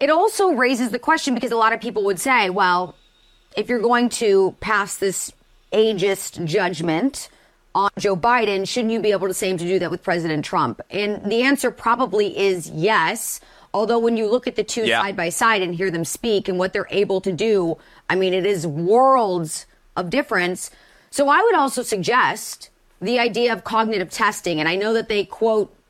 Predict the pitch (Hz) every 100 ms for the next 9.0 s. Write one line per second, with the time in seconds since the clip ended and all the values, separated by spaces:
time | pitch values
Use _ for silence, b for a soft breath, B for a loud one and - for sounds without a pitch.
0 | _ - 185 220 220 180 180 226 233 208
1 | 175 - 196 170 190 185 196 202 180 156
2 | 185 175 208 208 202 196 - 233 226 220
3 | 202 - 233 175 196 208 220 180 160 160
4 | B B B - 196 208 226 262 254 254
5 | 240 240 226 214 190 - - 180 214 214
6 | - 180 147 185 185 180 185 180 202 202
7 | 180 170 165 175 160 180 - 202 170 175
8 | 156 160 180 185 180 185 196 175 175